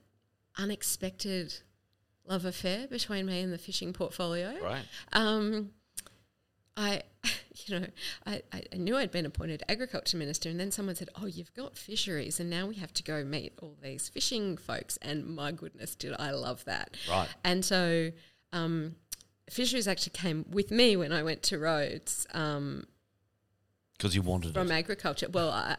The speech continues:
Speaker 1: I, I
Speaker 2: You carved that bit off.
Speaker 1: I loved it, and
Speaker 2: Yeah.
Speaker 1: I think, you know, I don't know, I think the Premier recognised maybe that the fishing folks and I were, have special friends.
Speaker 2: Okay, great.
Speaker 1: Um, but yes,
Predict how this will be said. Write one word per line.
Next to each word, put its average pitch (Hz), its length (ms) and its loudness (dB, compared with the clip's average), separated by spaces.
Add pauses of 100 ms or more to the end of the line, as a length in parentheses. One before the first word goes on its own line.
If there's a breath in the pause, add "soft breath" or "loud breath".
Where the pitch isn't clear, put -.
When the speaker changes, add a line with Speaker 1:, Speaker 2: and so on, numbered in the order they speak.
Speaker 1:
I, 165 260 -2 (160)
I 156 120 4
Speaker 2:
You 165 80 4
carved 117 360 8
that 98 200 2
bit 92 100 2
off. 82 140 0
Speaker 1:
I 220 100 6
loved 214 600 6
it, 180 380 2
and 185 160 4
Speaker 2:
Yeah. 170 100 2
Speaker 1:
I 180 80 4
think, 170 440 -4 (500 loud breath)
you 160 120 0
know, 139 180 0 (440)
I 151 100 -4
don't 156 120 -4
know, 147 60 -6
I 143 60 -8
think 147 200 -10
the 147 80 -16
Premier 151 300 -6
recognised - 640 -6
maybe - 280 -6
that 147 160 -12 (140)
the 160 100 -10
fishing 143 420 -4 (100)
folks - 280 -6
and 135 100 -6
I - 260 -8
were, - 140 -10 (340)
have - 160 -10
special - 340 -10
friends. - 380 -12
Speaker 2:
Okay, 95 260 4
great. 127 240 6
Speaker 1:
Um, 202 240 6
but - 180 2
yes, 254 280 2